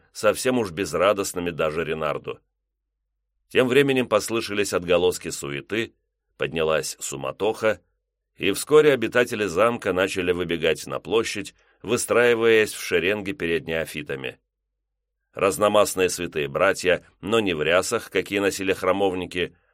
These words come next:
а в накидках поверх повседневной одежды. Кстати, белых, с красными крестами триединого. Ренард отжимал рукава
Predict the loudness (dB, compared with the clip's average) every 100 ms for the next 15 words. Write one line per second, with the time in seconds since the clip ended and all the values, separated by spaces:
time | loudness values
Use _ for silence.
0 | -2 0 2 0 -2 -8 -2 -4 0 0
1 | 2 0 0 -4 -4 -4 -4 -4 -2 -2
2 | 0 -2 -2 -8 -12 _ _ _ _ _
3 | -14 -2 0 0 -2 0 2 0 -8 -20
4 | -18 -4 2 2 0 -4 -4 -4 -4 -2
5 | -4 -4 -4 -4 -4 -6 -6 -8 -10 _
6 | _ _ _ _ _ _ _ _ _ -8
7 | -4 2 2 2 0 0 0 2 2 -2
8 | -2 0 0 0